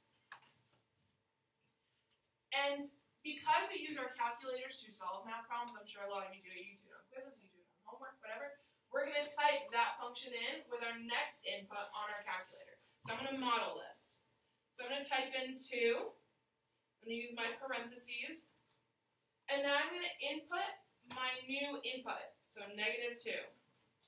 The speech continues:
And instead of showing my work manually because I'm using the calculator, I'm just going to write f of negative two. That's my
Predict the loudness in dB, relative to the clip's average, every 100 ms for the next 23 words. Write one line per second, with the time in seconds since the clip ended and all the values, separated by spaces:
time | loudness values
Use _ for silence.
0 | _ _ _ _ _ 0 2 4 4 4
1 | 4 4 4 4 4 4 4 4 4 2
2 | 0 0 0 -2 -4 -8 -6 -2 -2 -4
3 | -8 -8 -8 -6 -8 -6 -6 -6 -6 -4
4 | -2 0 -2 -2 -6 -6 -8 -6 -4 0
5 | 0 -2 -8 _ _ _ 0 0 -2 -8
6 | _ _ _ _ _ _ -14 -8 -4 -4
7 | -4 -8 -10 -16 -16 _ _ _ _ _
8 | _ _ _ _ _ 12 12 10 -4 -4
9 | -2 -2 -2